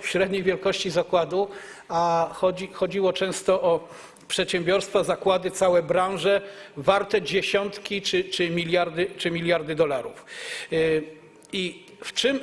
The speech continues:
w czym tutaj rzecz? Otóż, jak pamiętam, y, w okresu, gdy byłem przewodniczącym Komisji Przekształceń Własnościowych Sejmu, y,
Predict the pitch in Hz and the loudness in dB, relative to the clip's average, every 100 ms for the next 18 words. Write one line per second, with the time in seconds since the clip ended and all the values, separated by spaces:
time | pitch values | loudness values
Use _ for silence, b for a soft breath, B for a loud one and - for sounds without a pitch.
0 | - - - 269 269 - 226 170 151 - | -6 -4 -2 0 0 2 2 2 -2 -2
1 | 156 180 - - - - _ B B B | -2 -2 -2 -6 -18 -20 _ B B B
2 | B 170 175 - 220 262 202 160 170 165 | B -2 2 2 4 2 0 2 0 2
3 | 202 180 175 175 170 170 160 165 156 156 | -2 2 4 4 4 2 0 -2 -6 -2
4 | 165 - 208 214 180 185 185 185 185 190 | -2 2 2 2 0 2 2 0 0 0
5 | 185 180 202 - 190 180 180 185 180 - | 0 0 0 0 0 2 0 0 -4 -4
6 | 170 208 202 208 196 196 208 - 208 196 | 0 0 2 0 0 0 0 0 2 2
7 | 190 - 202 196 196 190 - B B B | -2 0 2 2 -2 -4 -12 B B B
8 | B 170 165 | B 0 0